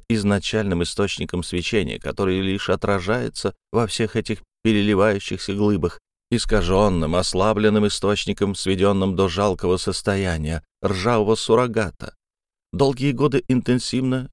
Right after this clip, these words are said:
излучаемого в Арцибии. Розат встали, удивительно легкие, словно прореженные внутри, и двинулись к родному гнезду. Они с трудом пробирались через руины,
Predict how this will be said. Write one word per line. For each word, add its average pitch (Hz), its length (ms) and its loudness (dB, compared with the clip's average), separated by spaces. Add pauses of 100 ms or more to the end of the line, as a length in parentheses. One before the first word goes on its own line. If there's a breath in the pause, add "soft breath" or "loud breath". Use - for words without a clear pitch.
излучаемого 95 920 0 (400)
в 87 80 0
Арцибии. 78 800 -6 (1800)
Розат 104 440 2
встали, 107 600 -2
удивительно 92 640 2
легкие, 90 640 -4 (240)
словно 87 440 2
прореженные 90 920 -2
внутри, 92 600 -2 (120)
и 143 100 2
двинулись 139 640 -2
к - 80 -4
родному 113 440 4
гнезду. 92 600 -4 (460)
Они 92 220 0
с - 80 -4
трудом 113 360 2
пробирались 113 600 2
через 107 380 0
руины, 110 520 0